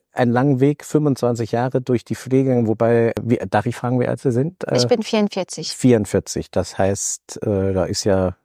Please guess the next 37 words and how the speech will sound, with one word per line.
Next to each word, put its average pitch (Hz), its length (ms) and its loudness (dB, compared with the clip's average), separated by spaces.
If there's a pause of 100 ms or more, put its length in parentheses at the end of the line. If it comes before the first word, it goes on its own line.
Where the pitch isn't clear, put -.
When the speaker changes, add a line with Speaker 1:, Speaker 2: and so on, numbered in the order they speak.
(220)
Speaker 1:
noch, - 540 -4
äh, 117 140 0 (160)
ziemlich 127 360 -2
jung, 175 220 2
da 110 100 2
ist 110 60 0
ja 117 80 0
noch 117 80 -4
ein - 20 -12
bisschen 123 220 -4
Wegstrecke, 143 520 -2 (640)
vor 202 280 4
Ihnen, 104 260 0
wenn 101 360 -2
Sie 104 140 -8
bis - 260 -6
se-, 110 180 0
siebenundsechzig 107 680 0
oder 107 280 2
ich - 140 -6
bin 104 140 -2
dreiundvierzig, 113 760 -2
also 95 260 0 (300)
vielleicht - 260 2
müssen 120 260 2
wir 104 80 0
mal 101 120 0
bis - 180 -8
siebzig, - 480 -6
das - 360 -12
Speaker 2:
Ja. 185 240 -6 (140)
Speaker 1:
ist 170 140 -10
noch 107 120 -2
ein 113 100 -2
bisschen - 280 2
Speaker 2:
<laughs> - 0 -
Speaker 1:
Wegstrecke. 110 600 -4